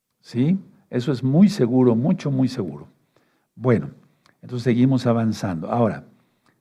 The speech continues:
aquí póngale bautismo en agua y bautismo en espíritu de Yahweh. Primero fue en, en el Ruach HaKodesh y después en agua.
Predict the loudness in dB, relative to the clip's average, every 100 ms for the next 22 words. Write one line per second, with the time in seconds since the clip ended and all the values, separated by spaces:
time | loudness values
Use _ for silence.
0 | _ -8 -2 2 6 8 8 6 4 4
1 | 2 4 4 6 6 6 4 2 -4 -20
2 | _ _ _ -8 0 4 6 6 4 0
3 | 0 0 0 2 0 -2 0 2 2 0
4 | -4 -6 _ _ _ _ -4 2 4 4
5 | 0 -10 _ _ _ -14 -4 2 2 2
6 | 2 4 4 0 -8 -20 _ _ -4 -2
7 | -2 -4 -6 -8 -8 -6 -4 -2 2 2
8 | 2 -2 -12 -18 -14 -12 -10 -4 2 4
9 | 2 -2